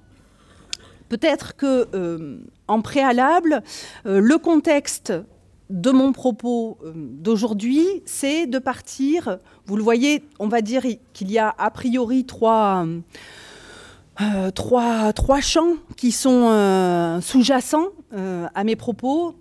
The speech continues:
Tout d'abord, un premier ch-, champ sur la société du temps libre ou société du temps libéré, euh, temps libéré du fait des progrès techniques, du temps inoccupé, que ce soit par la montée du chômage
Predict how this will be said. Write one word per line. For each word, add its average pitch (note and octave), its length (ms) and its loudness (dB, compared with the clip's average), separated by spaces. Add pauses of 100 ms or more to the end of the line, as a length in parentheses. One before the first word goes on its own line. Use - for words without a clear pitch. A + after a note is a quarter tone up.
(120)
Tout D4 100 -4
d'abord, C#4 320 -2
un B3 120 -4
premier C4+ 360 -4
ch-, - 220 -10 (160)
champ C#4 260 -4
sur D4 300 -4
la B3+ 100 4
société B3 680 -2 (580)
du G#3+ 160 -2
temps C4 160 0
libre C#4 420 0 (1040)
ou C4+ 180 6
société B3+ 760 0 (280)
du G3+ 180 -4
temps C4+ 180 0
libéré, B3+ 560 0 (580)
euh, E3+ 260 0
temps C4 160 0
libéré B3+ 420 4
du A3 120 0
fait A3+ 160 -2
des G3 120 2
progrès C#4+ 640 -2
techniques, C4+ 600 0 (360)
du G3+ 220 -6
temps A3+ 260 -2
inoccupé, A3+ 600 -2 (240)
que A3 100 -2
ce A3+ 120 -2
soit G3+ 280 0
par A3+ 200 2
la G#3 80 2
montée G#3 280 -2
du F#3+ 100 -4
chômage G#3 560 -4